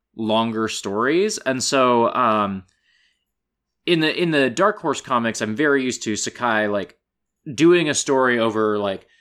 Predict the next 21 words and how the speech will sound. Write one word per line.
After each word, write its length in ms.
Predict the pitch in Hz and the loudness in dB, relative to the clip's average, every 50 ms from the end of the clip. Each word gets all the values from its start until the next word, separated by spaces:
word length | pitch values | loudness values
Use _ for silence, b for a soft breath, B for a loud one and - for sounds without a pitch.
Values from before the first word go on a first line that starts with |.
| _ _ _ _ _ _ _ _ | _ _ _ _ _ _ _ _
a 100 | - 131 | -4 0
long 680 | 131 131 127 131 135 135 131 127 127 123 123 120 120 117 113 | 0 2 2 2 2 2 2 2 2 2 0 -2 -4 -6 -8
period 440 | - - 143 135 127 123 120 110 107 | -8 -4 -4 -2 0 0 0 -2 -2
of 100 | 104 - | -4 -6
time, 460 | - - 117 113 123 131 143 156 156 | -4 -4 -2 -2 -2 -2 -4 -4 -4
and 120 | 131 113 120 | -4 -4 -2
that's 180 | 123 127 - | -4 -4 -4
just 260 | - 143 - - - - | -4 -6 -6 -6 -6 -4
not 220 | 143 147 147 - - | -2 -2 -2 -2 -6
as 200 | - 135 117 - | -8 -8 -8 -8
present 500 | - _ - - 123 117 117 151 190 180 - | -12 _ -8 -4 -4 -4 -2 -4 -8 -8 -8
in 200 | - 170 170 165 | -6 -6 -4 -4
the 200 | 160 165 165 165 160 | -4 -6 -6 -8 -6
Fantagraphics 600 | - 170 165 160 170 - 175 170 170 180 175 - | -4 -4 -4 -4 -4 -2 0 0 0 -2 -6 -8
stuff, 340 | - - 170 175 196 190 - - | -4 0 0 0 0 0 -4 -6
but 100 | - - | -6 0
all 140 | - 202 226 196 | 2 2 2 2
the 100 | 190 165 | 2 0
short 280 | - - 240 240 - | 0 -2 -4 -4 -4
stories 580 | - - 180 160 151 143 143 139 127 - - - | -4 -4 -2 0 2 2 2 0 0 -2 -6 -6
that, 420 | - 139 131 131 123 120 120 117 | -2 0 0 2 2 2 0 0